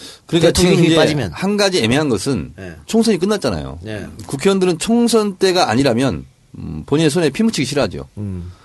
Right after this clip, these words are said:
Speaker 1: 그냥 귀 막고 갈 가능성이 많죠.
Speaker 2: 그래요?
Speaker 1: 총권을 잃어도 난 국회의원만 하면 되잖아.
Speaker 2: 음.
Speaker 1: 그건 여당이나 야당이나 비슷하거든.
Speaker 2: 음, 오히려.
Speaker 1: 네.
Speaker 2: 그런데 뭐
Speaker 1: 그래서 강 건너 불구경 하듯이
Speaker 2: 음.
Speaker 1: 그냥 괜히 그 이미지 관리만 할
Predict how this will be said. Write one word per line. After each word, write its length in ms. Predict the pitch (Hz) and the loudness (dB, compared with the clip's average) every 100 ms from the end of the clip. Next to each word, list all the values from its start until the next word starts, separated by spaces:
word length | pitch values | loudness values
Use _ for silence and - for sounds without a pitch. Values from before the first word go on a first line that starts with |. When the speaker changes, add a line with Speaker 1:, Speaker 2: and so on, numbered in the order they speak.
| _ | _
Speaker 1:
그냥 180 | - 151 - | -2 -2 0
귀 120 | 143 | 0
막고 240 | 185 - 160 | 2 0 -2
갈 180 | 104 110 | -2 -2
가능성이 340 | 113 110 143 | -4 -4 -6
많죠. 300 | 78 - 90 - - | -8 -12 -14 -14 -4
Speaker 2:
그래요? 240 | 143 320 - - 156 | -2 -2 -4 -4 0
Speaker 1:
총권을 360 | 233 233 285 | 2 2 2
잃어도 240 | 208 220 190 | 2 0 0
난 140 | 185 | -2
국회의원만 340 | 180 196 208 202 | -2 -4 -2 -2
하면 100 | 190 | -4
되잖아. 320 | 107 98 95 | -4 -6 -8
Speaker 2:
음. 360 | 110 107 95 82 | -8 -6 -6 -6
Speaker 1:
그건 180 | 85 226 | 0 2
여당이나 340 | 143 180 208 143 | 4 2 0 0
야당이나 240 | 147 156 | 0 -2
비슷하거든. 380 | - - 156 73 - - 98 | -4 -4 -4 -6 -10 -14 -10
Speaker 2:
음, 380 | 101 98 95 90 | -8 -8 -8 -6
오히려. 400 | 107 113 95 101 | -4 -4 -4 -2
Speaker 1:
네. 180 | 113 92 - - - - | 0 0 -2 -16 -20 -12
Speaker 2:
그런데 240 | - 202 226 | -6 0 2
뭐 260 | 208 196 170 | 4 4 4
Speaker 1:
그래서 440 | 214 208 214 180 | 4 4 4 0
강 240 | - 156 | 0 0
건너 260 | 185 196 196 | 2 2 0
불구경 440 | - 131 160 160 147 | -2 -2 0 0 0
하듯이 480 | 147 143 190 127 135 - | 0 0 0 -2 -4 -14
Speaker 2:
음. 140 | 87 85 - | -18 -18 -14
Speaker 1:
그냥 260 | - 156 147 | -4 -2 0
괜히 440 | 143 147 156 156 | 2 4 4 2
그 360 | 131 131 127 104 | 2 2 2 0
이미지 260 | 120 196 196 | 0 0 2
관리만 360 | 160 143 131 | 2 2 0
할 200 | 131 156 | -2 -6